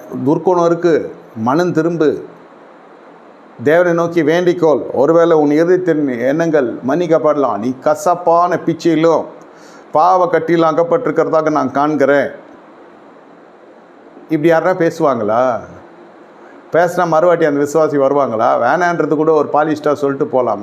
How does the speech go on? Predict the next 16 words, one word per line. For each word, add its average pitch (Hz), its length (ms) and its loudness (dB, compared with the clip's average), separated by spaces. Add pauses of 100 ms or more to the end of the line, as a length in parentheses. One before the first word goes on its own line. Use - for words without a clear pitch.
(100)
முதல்ல 170 300 2
அந்த 139 40 0
வேணான்ற 165 460 0
பேச்சே 170 340 -2
கிடையாது. 127 300 -2 (640)
அன்னிலேருந்து 165 360 2
இனி 165 200 0
வரைக்கும் 160 360 0
கொடுத்தா 156 180 -2
வாங்கிக்குவாங்க 143 500 0
எல்லாம். 110 300 -4 (880)
ஆனா 170 200 0
இந்த 165 180 0
மனசு 160 300 0
என்ன 165 120 0
சொல்றான்? 117 400 -2